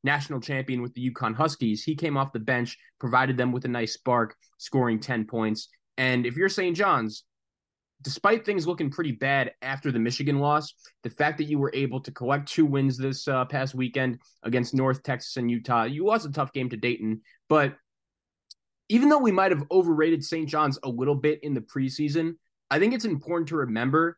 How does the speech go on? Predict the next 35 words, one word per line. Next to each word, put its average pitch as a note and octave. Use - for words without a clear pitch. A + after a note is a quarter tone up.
that C3+
this D3+
team D3
is D#3
basically D3+
just -
full E3
of A#2+
new B2+
players. A2+
The A#2+
only D#3+
real C#3
key F#3
contributor D3+
they B2+
brought C#3+
back B2+
was B2+
Joel B2+
Soriano, B2+
who B2+
also C3+
had G#2+
a G2+
really A2
nice G2
game G#2
yesterday. G2+
He A#2+
finished A#2+
with G2+
twelve A#2
and G#2
fifteen. A#2+